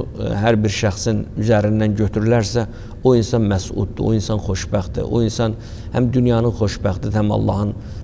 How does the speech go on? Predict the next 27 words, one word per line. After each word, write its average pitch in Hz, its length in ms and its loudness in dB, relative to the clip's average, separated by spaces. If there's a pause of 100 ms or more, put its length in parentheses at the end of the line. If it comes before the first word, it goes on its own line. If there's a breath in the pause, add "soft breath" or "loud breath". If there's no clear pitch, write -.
belə 104 200 2
deyək, 98 180 0
sevdiyi 104 420 2
qullarındandır. 98 800 2 (320 loud breath)
Ona 135 160 4
görə 131 240 4
çalışaq, 110 560 2 (580 loud breath)
e, 107 340 0 (380)
Allahın 107 360 2
haqlarına 101 640 0
da 98 80 0
xüsusi - 400 -6
olaraq 98 420 0
riayət 104 420 2
eləyək. 101 400 -2 (260 loud breath)
Ramazan 104 400 2
ayında 104 360 2
necə 104 320 2
ki, 104 240 -2 (420 loud breath)
biz 107 140 2
nəfsimizi 101 720 0
çirkinliklərdən 101 960 0
təmizlədik, 98 720 0
il 113 260 2
boyu 101 180 0
çalışaq, 104 520 -2 (360 loud breath)
özümüzü 101 480 2